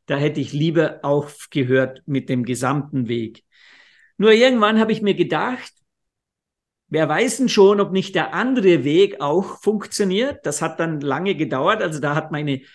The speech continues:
Bank und mein Steuerberater gleichermaßen mir den Vogel gezeigt und gesagt, du bist echt bescheuert, so traumhafte Kunden gehen zu lassen, um irgendwas zu tun, von dem du glaubst, dass es der Zeit entspricht.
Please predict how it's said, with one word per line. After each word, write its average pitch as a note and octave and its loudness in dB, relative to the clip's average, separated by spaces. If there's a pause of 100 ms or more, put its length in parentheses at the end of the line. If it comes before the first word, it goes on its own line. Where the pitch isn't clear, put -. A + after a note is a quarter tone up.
(140)
Bank F3+ -4
und E3 0
mein D#3 -2
Steuerberater D3+ 0
gleichermaßen D3+ -2 (260)
mir C#3 2
den B2 0
Vogel D#3 0
gezeigt E3 -4
und D3+ -4
gesagt, C#3 -4
du C#3+ -2
bist C3+ -8
echt C#3+ -6
bescheuert, D#3+ -2
so C#3+ -2
traumhafte D#3 -4
Kunden E3+ -2
gehen D3 -4
zu D#3+ -6
lassen, C3+ -6 (280)
um G3 4
irgendwas G3 -2
zu G3 -4
tun, G#3+ -4
von F3 -4
dem D3+ -2
du G#3 -2
glaubst, F3 -4
dass D3 -4
es G#2+ -10 (760)
der C#3 -2
Zeit F3+ 0
entspricht. A#3 -4